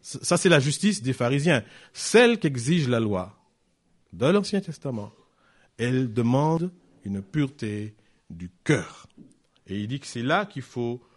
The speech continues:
regarder. Donc l'homme regarde à ce qui frappe les yeux, et c'est pour ça que nous faisons des efforts pour l'extérieur, parce que n-, nous, nous voulons épater ceux qui nous regardent.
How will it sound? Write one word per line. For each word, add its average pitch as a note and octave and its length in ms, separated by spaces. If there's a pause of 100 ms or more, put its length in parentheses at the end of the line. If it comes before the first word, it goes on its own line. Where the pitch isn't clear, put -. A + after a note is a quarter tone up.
(140)
regarder. G2+ 440
Donc A#2 200
l'homme G#3+ 280
regarde F#3 440
à D#3 40
ce E3 140
qui D#3+ 160
frappe D3 380
les A#2 360
yeux, G3+ 240
et A2+ 60
c'est C#3+ 140
pour D3+ 120
ça A3+ 160
que F#3 180 (200)
nous F#3 100
faisons D3 280
des C3 180
efforts F#3 440 (580)
pour D#3+ 120
l'extérieur, D3+ 580 (380)
parce A2+ 200
que C#3+ 240 (580)
n-, G#2 300
nous, A#2 480
nous C3 140
voulons C#3 460 (1120)
épater C#3 480
ceux D#3+ 180
qui C#3 380 (400)
nous A#2+ 260
regardent. A#2 580